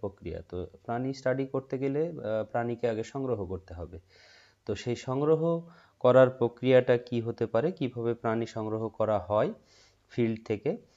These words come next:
আম, এবং সেখানে কি কি প্রক্রিয়া, উম, অনুসরণ করা হয়, আহ, সেইগুলো সম্পর্কে আমরা একটু, আহ, আজকে আলোচনা করব। আম, প্রাণী জগতে, আহ,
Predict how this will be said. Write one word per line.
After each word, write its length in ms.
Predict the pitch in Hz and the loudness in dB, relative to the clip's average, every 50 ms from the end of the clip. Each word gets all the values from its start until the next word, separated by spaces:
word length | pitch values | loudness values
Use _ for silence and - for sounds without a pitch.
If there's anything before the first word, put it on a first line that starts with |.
| _ _ _ _ - | _ _ _ _ -10
আম, 520 | - 98 98 95 95 95 95 95 95 85 - | -6 -4 -4 -2 -2 -4 -4 -4 -6 -8 -8
এবং 320 | 92 101 101 104 101 101 | -8 -6 -4 -4 -4 -6
সেখানে 640 | 101 - - 107 - 113 110 110 107 107 104 104 101 - | -6 -8 -10 -8 -6 -6 -4 -4 -2 -2 -4 -4 -6 -8
কি 100 | - 110 | -12 -12
কি 140 | - - | -10 -10
প্রক্রিয়া, 680 | 110 - 110 101 - 107 107 107 104 104 104 104 101 98 | -6 -6 -6 -6 -6 -4 -2 0 2 2 2 2 2 0
উম, 140 | 104 98 76 | -2 -4 -6
অনুসরণ 600 | 92 101 - 104 107 107 101 - 107 104 107 101 | -8 -8 -8 -8 -8 -8 -8 -6 -6 -6 -6 -4
করা 320 | - 101 98 98 98 95 | -4 -2 0 0 0 -2
হয়, 560 | 92 87 104 110 147 180 175 143 117 110 101 | -2 -4 -4 -4 -2 -2 -2 0 0 0 0
আহ, 60 | 95 95 | 0 -2
সেইগুলো 420 | - - 127 123 113 113 101 101 | -4 -4 -4 -4 -2 -4 -4 -6
সম্পর্কে 460 | 98 - 104 95 92 98 98 107 135 | -6 -6 -8 -6 -4 -4 -4 -2 -4
আমরা 200 | 131 123 113 92 | -4 -2 -4 -6
একটু, 300 | 87 87 - - 92 92 | -8 -8 -8 -8 -8 -8
আহ, 360 | 92 95 92 92 90 90 78 | -6 -6 -6 -6 -6 -6 -8
আজকে 480 | 87 90 - - - 90 85 87 82 82 - | -10 -14 -16 -12 -10 -8 -8 -8 -10 -10 -12
আলোচনা 420 | - 92 92 85 87 - 90 92 90 | -10 -10 -10 -10 -10 -10 -10 -10 -6
করব। 420 | - 101 101 117 156 185 196 - _ _ _ _ - _ _ _ _ _ _ _ _ _ _ _ | -6 -6 -2 0 -2 -2 -2 -6 _ _ _ _ -20 _ _ _ _ _ _ _ _ _ _ _
আম, 400 | - 117 117 117 120 120 120 120 113 101 _ _ _ _ _ - _ _ _ _ _ _ _ _ _ _ _ _ _ _ - | -2 0 2 4 4 2 2 0 -4 -8 _ _ _ _ _ -20 _ _ _ _ _ _ _ _ _ _ _ _ _ _ -2
প্রাণী 260 | 139 135 135 139 143 | 0 0 2 2 2
জগতে, 420 | 135 143 135 139 135 135 156 196 196 - _ - | 2 2 2 2 0 -2 -4 -4 -6 -10 _ -14
আহ, 460 | - 113 110 110 113 113 110 110 110 | -8 -6 -4 -2 -2 -2 -2 -4 -4